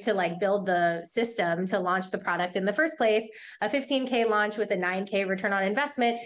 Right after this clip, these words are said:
is a much smaller profit margin than, like, a ninety K return on investment.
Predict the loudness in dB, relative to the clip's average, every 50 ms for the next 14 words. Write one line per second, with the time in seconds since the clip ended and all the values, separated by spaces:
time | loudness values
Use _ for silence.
0 | -14 -8 -2 0 2 2 2 4 4 2 2 0 -2 0 2 2 4 2 2 2
1 | 0 0 2 2 0 0 2 0 0 2 2 0 0 0 0 0 0 0 0 0
2 | -2 -2 -2 -2 -2 0 0 0 0 0 0 -2 -2 -2 -2 -2 -2 -2 -2 -4
3 | -8 -10 -12 -10 _ 2 2 2 2 2 0 2 0 0 0 -2 -2 -2 -4 -4
4 | -4 -4 -4 -4 -4 -4